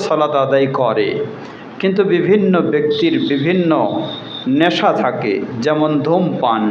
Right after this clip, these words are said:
জর্দা দিয়ে পান খাওয়া ও জেনা করে। তারা আল্লাহর নিকট যেই সকল আমল করে, তা কি তার কাছে গৃহীত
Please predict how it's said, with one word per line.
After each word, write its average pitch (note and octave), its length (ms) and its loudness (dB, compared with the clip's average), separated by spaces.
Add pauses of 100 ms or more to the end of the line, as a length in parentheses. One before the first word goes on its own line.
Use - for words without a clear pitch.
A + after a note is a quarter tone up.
(140)
জর্দা D#3 400 2
দিয়ে D3 280 2 (160)
পান B2 240 2 (160)
খাওয়া A2 340 0 (160)
ও C#3 100 2 (960)
জেনা D#3+ 320 2
করে। C3 300 2 (100)
তারা D#3 260 4 (200)
আল্লাহর D#3+ 580 2
নিকট C#3+ 420 2 (1400)
যেই E3 220 2
সকল F3+ 340 2 (180)
আমল C#3+ 220 2 (100)
করে, C3+ 200 4 (120)
তা B2 140 2
কি C3 200 -2
তার C#3 300 2
কাছে B2+ 300 -2
গৃহীত C3 400 -2